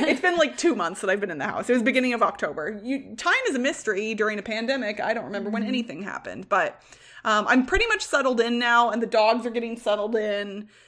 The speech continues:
Speaker 1: I will admit I'm really excited to get my game room set up for future game nights, but my game table from Wormwood isn't coming until the summer, so, like, it's kind of hard to do the rest of the room without the table.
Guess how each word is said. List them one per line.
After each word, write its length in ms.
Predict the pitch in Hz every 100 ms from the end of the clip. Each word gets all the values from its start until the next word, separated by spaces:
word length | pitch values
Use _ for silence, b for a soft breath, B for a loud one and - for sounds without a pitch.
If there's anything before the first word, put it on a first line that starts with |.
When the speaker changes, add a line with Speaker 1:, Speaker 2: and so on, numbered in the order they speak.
| -
Speaker 1:
I 160 | 226
will 280 | 233 254 285
admit 300 | 254 208 226
I'm 160 | 226 233
really 280 | 226 208 208
excited 520 | 196 - 180 196 202
to 80 | 226
get 280 | 190 - -
my 160 | 208
game 340 | 196 143 170 196
room 380 | 202 196 202
set 320 | 190 - 185 -
up 440 | 170 196 - -
for 520 | - 208 202 202 196 -
future 600 | - 226 226 240 330 330
game 280 | 330 359 415
nights, 440 | 427 466 466 466 -
but 360 | 247 214 208 B B -
my 160 | 226
game 280 | 220 262 277
table 340 | 277 262 240 240
from 180 | 220
Wormwood 400 | 214 220 233 220
isn't 200 | 214 202
coming 260 | 185 208 202
until 280 | 202 202 190
the 120 | 196
summer, 520 | - 143 190 208 240
so, 300 | 254 - 196
like, 320 | 196 175 160
it's 140 | - -
kind 180 | 262 262
of 60 |
hard 380 | - 202 214 220
to 500 | 214 220 214 208 196 b b b _ 202
do 180 | 233 240
the 120 | 214
rest 360 | - - - -
of 160 | 254
the 120 | 233
room 360 | 208 202 196 226
without 380 | 220 202 202 -
the 80 | 214
table. 500 | 214 202 214 240